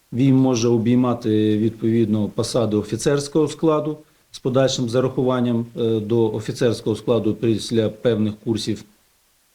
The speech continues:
невеличких курсів до підготовки персоналу. Якщо військовослужбовці, які уклали контракт, е, в нашому прикордонному загоні, в Державній прикордонній службі, е, відповідно, не маючи вищої освіти,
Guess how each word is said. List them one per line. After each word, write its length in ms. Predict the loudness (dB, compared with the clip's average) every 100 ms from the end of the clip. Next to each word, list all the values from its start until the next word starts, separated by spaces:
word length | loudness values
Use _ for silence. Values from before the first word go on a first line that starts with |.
| _
невеличких 680 | 0 2 4 4 2 0 -4
курсів 340 | -4 -4 -2 0
до 120 | 0
підготовки 640 | 0 -2 -2 -2 -2 -6
персоналу. 600 | -8 -4 0 0 0 -4 -10 _ _ _ _ _
Якщо 260 | -2 2 2
військовослужбовці, 800 | 2 0 -2 0 2 2 0 -2
які 180 | -2 0
уклали 920 | 0 2 2 2 2 0 0 0 0
контракт, 800 | 0 -2 0 0 0 -4 -14 -20 _ -10
е, 20 | -8 -6 -6 -8 -12 -14 -16 -6
в 40 |
нашому 340 | -2 -2 -2 -4
прикордонному 640 | -4 -6 0 2 4 2
загоні, 340 | 2 2 2 0
в 40 |
Державній 340 | -2 0 -2 -2
прикордонній 480 | -6 -4 -2 -2
службі, 460 | -4 0 0 2 -2 -4 -18 _ _ _ -8
е, 180 | -4 -2 -2 -4 -4 -4 -4
відповідно, 760 | -4 -2 0 2 2 4 4
не 140 | 4 2
маючи 440 | 2 0 -2 -2
вищої 320 | -2 0 -2
освіти, 680 | -2 0 0 2 2 0